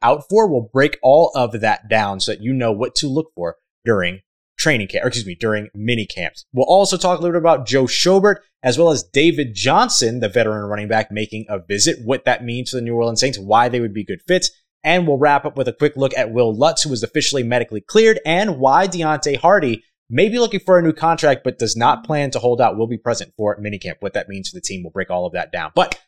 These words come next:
want to start off with minicamp and what you need to know, what you should be watching out for. And the big thing is gonna be, first of all, who's in attendance. That's gonna be one of the biggest pieces because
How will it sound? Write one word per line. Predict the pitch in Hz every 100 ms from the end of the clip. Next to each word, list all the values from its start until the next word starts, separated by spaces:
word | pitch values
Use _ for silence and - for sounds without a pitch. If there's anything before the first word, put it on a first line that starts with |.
| _
want | 139 196
to |
start | - 196 160
off | 160 139
with | 143 151 _ _ _
minicamp | 107 139 156 143 147 143 131
and | 113
what | 107 -
you | 156 160
need | 160
to | 156
know, | 147 143
what | 139
you | 165
should | 151 143
be | 131
watching | 123 117 117 123 123
out | 117 120 - -
for. | 131
And | 127
the | 113
big | 202 214
thing | 226 226
is | 180
gonna | 180
be, | 139 127 127 _ _
first | 202 -
of | 120
all, | 120 127 - _
who's | 175 214 196
in | 151 147 156 156
attendance. | 139 127 - 98 82 -
That's | 139 151
gonna | 165 143
be |
one | 135 131
of | 131
the |
biggest | 113 135 120 120 117 -
pieces | 135 - 98
because | - 98 185 180 135